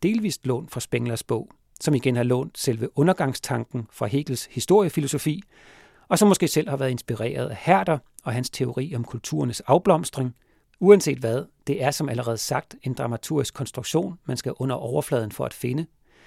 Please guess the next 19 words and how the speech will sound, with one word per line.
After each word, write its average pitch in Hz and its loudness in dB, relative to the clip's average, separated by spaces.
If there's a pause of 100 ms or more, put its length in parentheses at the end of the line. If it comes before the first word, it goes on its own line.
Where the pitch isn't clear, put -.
(360)
men 170 -2
som 156 -4
jeg, 127 -2 (120)
for - -12
en, 160 -6 (120)
synes, 147 -2
at - -10
Albi 139 -4
her 131 -4 (200)
med 127 -10
forbandet 143 -2
stor 127 -2 (100)
virtuositet - -4
og - -8
snuhed 190 6 (480)
bruger 160 2
til - -2
at 131 2
male 127 -2